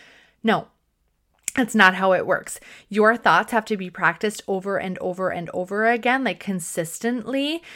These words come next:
um, on even, like, an hourly basis or for sure a daily basis, because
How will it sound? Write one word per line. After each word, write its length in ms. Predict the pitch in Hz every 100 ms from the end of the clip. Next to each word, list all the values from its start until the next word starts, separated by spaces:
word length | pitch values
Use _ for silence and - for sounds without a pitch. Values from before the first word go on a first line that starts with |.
| - - -
um, 580 | 214 190 165 165 165 - _ _ _ _ _ _ -
on 440 | 202 208 247 277 247
even, 320 | 226 233 320
like, 180 | 381 349
an 120 | 269
hourly 480 | 170 185 247 277 269
basis 580 | 233 311 359 185 - 160
or 300 | 175 190 208
for 180 | 220 220
sure 300 | - 269 359
a 80 | 170
daily 480 | 165 185 277 214
basis, 680 | 160 147 160 - 151 214 -
because 680 | 214 214 - 226 214 214